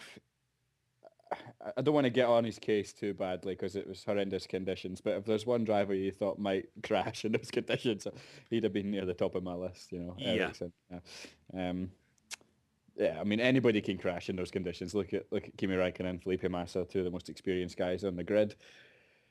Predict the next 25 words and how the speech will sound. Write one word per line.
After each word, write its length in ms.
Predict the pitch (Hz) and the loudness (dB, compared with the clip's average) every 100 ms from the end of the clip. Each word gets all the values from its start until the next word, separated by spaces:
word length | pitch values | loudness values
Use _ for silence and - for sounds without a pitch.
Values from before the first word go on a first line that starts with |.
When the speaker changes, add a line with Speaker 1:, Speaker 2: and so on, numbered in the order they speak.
| _ _ _ _ | _ _ _ _
Speaker 1:
But 100 | 127 | 6
yeah, 220 | 135 127 117 | 8 10 8
I 20 | |
mean, 140 | 127 | 6
I 40 | 127 | 6
wasn't, 300 | 143 139 127 | 6 4 4
put 80 | |
it 60 | 139 | 4
this 160 | 123 135 | 4 4
way, 60 | |
I 20 | |
wasn't 320 | 117 123 123 117 | 4 2 0 -4
<laughs> 0 | |
entirely 480 | 113 143 139 139 | -2 -2 0 0
surprised 640 | 127 139 - 131 107 98 98 | -2 -4 0 0 0 -2 -6
when 100 | 95 | -8
I 60 | |
seen 240 | 92 101 98 | -8 -6 -4
Ericsson 420 | 92 90 85 - | -4 -6 -4 -6
hit 340 | 85 85 160 - | -6 -4 -4 -4
it. 220 | 180 - - - - _ | -10 -10 -12 -14 -16 _
Speaker 2:
<laughs> 300 | _ - - | _ -20 -10
Speaker 1:
I, 40 | 120 | -4
I, 200 | 117 135 147 127 87 | -2 -2 -4 -6 -6
yeah. 180 | - | -8